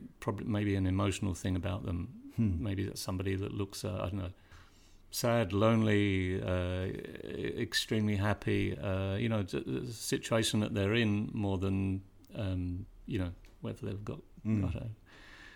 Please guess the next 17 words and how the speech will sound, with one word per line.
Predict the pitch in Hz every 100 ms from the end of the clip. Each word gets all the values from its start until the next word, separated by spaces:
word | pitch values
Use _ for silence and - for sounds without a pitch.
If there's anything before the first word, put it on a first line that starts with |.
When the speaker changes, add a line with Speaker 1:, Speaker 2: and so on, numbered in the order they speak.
| - - -
Speaker 1:
great | 98 -
cheekbones | - 110 - 90 90 -
or | 101
Speaker 2:
Mm. |
Speaker 1:
<laughs> | 98
something | 95 127 104
like | 98
Speaker 2:
Mm. | 92
Speaker 1:
that. | 92 - -
Speaker 2:
Is | 95 117 107
there | 120 113
a | 95
kind | 107 104
of | 92 - - - - - -
correlate, | - 135 123 90 80 - - - - - - -
like, | 98 -
in, | 117 117